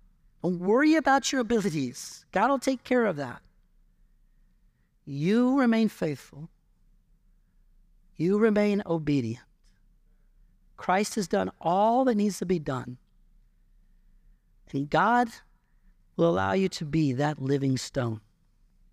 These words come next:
a memorial of his faithfulness.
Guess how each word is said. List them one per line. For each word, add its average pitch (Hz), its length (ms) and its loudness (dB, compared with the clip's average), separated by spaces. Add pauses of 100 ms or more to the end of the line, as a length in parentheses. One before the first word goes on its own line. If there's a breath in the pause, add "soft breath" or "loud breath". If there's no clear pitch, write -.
(840)
a 131 80 -2
memorial 131 800 0 (560)
of - 100 -8
his 131 220 0
faithfulness. 107 240 -8